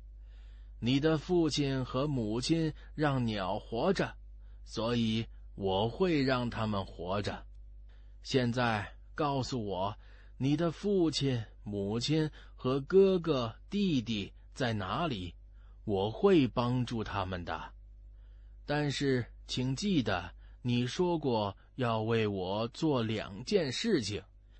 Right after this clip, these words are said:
你已经做了一件事情，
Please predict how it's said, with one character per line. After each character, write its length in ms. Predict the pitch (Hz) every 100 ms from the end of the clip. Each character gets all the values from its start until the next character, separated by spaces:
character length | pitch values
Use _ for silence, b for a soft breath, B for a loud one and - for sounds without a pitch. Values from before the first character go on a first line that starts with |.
| b b -
你 260 | 104 139 160
已 340 | 123 113 123
经 260 | 123 185 190
做 300 | 190 160 113
了 320 | 98 85 - b
一 280 | 101 123 170
件 300 | 165 165 117
事 240 | - 123
情， 180 | 101 95